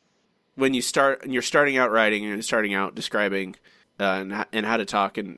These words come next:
things like that, grammar is very important because it gives you a good baseline in which you can then deviate with, uh, deviate from and play with, you know, in, in further. Okay, I'm, <sighs> the couch gag. The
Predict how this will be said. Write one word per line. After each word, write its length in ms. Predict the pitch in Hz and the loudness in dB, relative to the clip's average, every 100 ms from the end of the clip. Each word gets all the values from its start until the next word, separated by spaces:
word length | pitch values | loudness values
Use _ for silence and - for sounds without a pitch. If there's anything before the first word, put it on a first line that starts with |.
| - | -10
things 180 | 107 101 | -8 -8
like 140 | 98 - | -8 -6
that, 200 | 107 - | -6 -2
grammar 280 | 113 107 | 0 0
is 80 | 104 | -4
very 140 | 107 95 | -6 -8
important 320 | 92 98 85 | -6 -10 -10
because 240 | 107 98 | -10 -10
it 40 | - | -10
gives 160 | 98 | -12
you 80 | 104 | -10
a 20 | 98 | -10
good 160 | 98 | -8
baseline 520 | 95 95 - 73 90 - _ - | -6 -4 -4 -6 -12 -16 _ -12
in 100 | 98 | -8
which 160 | 98 | -6
you 80 | 104 | -6
can 180 | 87 101 | -6 -4
then 180 | 117 127 | -2 -2
deviate 480 | 147 202 170 127 - | -2 0 0 0 -2
with, 420 | 120 127 131 - | -2 -2 -4 -10
uh, 280 | - 131 127 131 - - - | -6 -2 -4 -6 -14 -20 -2
deviate 280 | 135 135 123 | 0 2 2
from 200 | 160 147 | 2 0
and 100 | 127 | 0
play 160 | 123 | 0
with, 440 | 107 104 73 - _ _ | 0 -2 -4 -10 _ _
you 120 | 104 | -8
know, 140 | 92 | -6
in, 220 | 90 101 101 _ | -8 -10 -14 _
in 160 | 107 98 | -18 -16
further. 420 | - 104 101 104 _ _ - | -10 -8 -8 -10 _ _ -2
Okay, 340 | 120 - 92 - | 0 -2 -10 -4
I'm, 220 | 113 110 - - - - - - - - - - - | -2 -2 -4 -20 -20 -20 -20 -18 -18 -20 -20 -20 -8
<sighs> 520 | 139 123 196 - - | -4 -2 -2 -6 -6
the 100 | 170 | -2
couch 260 | 180 226 - | 6 6 6
gag. 240 | 143 120 | 4 6
The 280 | 147 156 151 | 6 6 4